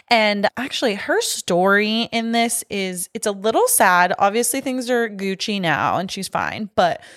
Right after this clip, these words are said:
it was known that throughout shooting the film that she actually suffered from several nervous ex-, exhaustion episodes, including a physical illness.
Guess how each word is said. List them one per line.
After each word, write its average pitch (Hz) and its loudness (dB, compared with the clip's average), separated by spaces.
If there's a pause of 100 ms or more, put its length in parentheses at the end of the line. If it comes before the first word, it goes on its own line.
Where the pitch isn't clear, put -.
(120)
it 233 2
was 254 -2
known 196 2
that - 0
throughout 175 2
shooting 175 -4
the 170 -4
film 170 -2
that 165 -6
she - -2
actually 170 -4
suffered 170 -4
from 165 -4
several 160 0
nervous 151 -2
ex-, - -10
exhaustion 156 0
episodes, 302 2
including 175 -6
a 160 -4
physical 269 0
illness. 254 2